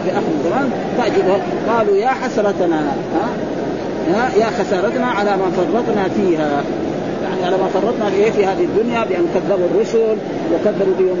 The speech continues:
القيامة وقالوا لل-، لل-، للأنبياء وهذا أنهم كذابون وأنهم سحرة وأنهم مجانين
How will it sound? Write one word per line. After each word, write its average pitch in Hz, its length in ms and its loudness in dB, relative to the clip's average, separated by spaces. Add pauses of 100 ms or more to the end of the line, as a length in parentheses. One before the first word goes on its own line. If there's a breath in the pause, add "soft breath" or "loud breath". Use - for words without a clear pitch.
القيامة 208 580 0 (200)
وقالوا 202 340 2
لل-، 175 300 2
لل-، 165 160 0 (100)
للأنبياء 175 720 2
وهذا 175 500 0
أنهم 175 280 0
كذابون 170 520 2
وأنهم 170 300 0 (100)
سحرة 196 380 0
وأنهم 175 300 2 (100)
مجانين 175 520 2